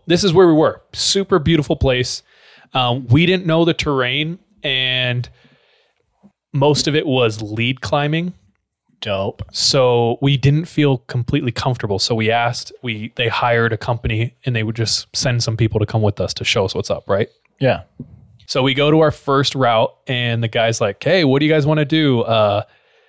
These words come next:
Speaker 1: this one right here is called Phone Call from Satan." And I was like, "Yep, that's the one we're doing. That's the one we're starting." He's like, "Serious?" And I was like, "Yeah, let's start here."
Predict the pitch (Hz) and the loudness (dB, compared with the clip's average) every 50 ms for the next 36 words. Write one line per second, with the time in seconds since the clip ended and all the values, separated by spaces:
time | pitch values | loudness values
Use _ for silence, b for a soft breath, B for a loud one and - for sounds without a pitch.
0 | b b b b b b _ - 120 110 131 156 - - 165 156 156 147 143 127 | b b b b b b _ -10 -4 0 0 0 2 0 0 0 0 0 2 2
1 | 143 147 143 135 131 - - - 135 127 127 123 120 117 113 117 _ _ - - | 2 2 2 0 0 -2 -2 0 2 2 4 4 4 2 0 -2 _ _ -20 -20
2 | - - - 135 131 143 147 139 - 156 143 143 135 - - 127 113 - - - | -14 -6 -2 0 2 2 0 0 0 2 2 2 2 0 -4 -4 -4 -4 -4 -2
3 | - 135 131 139 - - 185 190 208 - 156 131 123 120 117 123 113 127 147 175 | 0 0 -2 0 0 0 0 0 0 -2 -2 -2 -2 0 -2 -2 0 0 0 0
4 | - _ _ - - 151 143 - 151 151 151 156 147 156 160 147 139 - - - | -2 _ _ -2 -2 0 0 2 2 4 4 4 4 4 4 2 2 -2 -6 -2
5 | - - - - - 165 156 151 143 - - 156 - 147 139 131 - 123 - - | 2 2 2 4 4 2 4 4 2 2 0 0 2 2 2 2 0 -2 0 0
6 | 151 190 320 320 - - - 151 139 131 123 120 120 175 165 123 120 - - 147 | 2 2 2 0 -2 -2 -2 0 0 0 0 0 0 0 2 2 0 0 0 0
7 | 139 - 170 123 113 | 0 0 0 -2 -4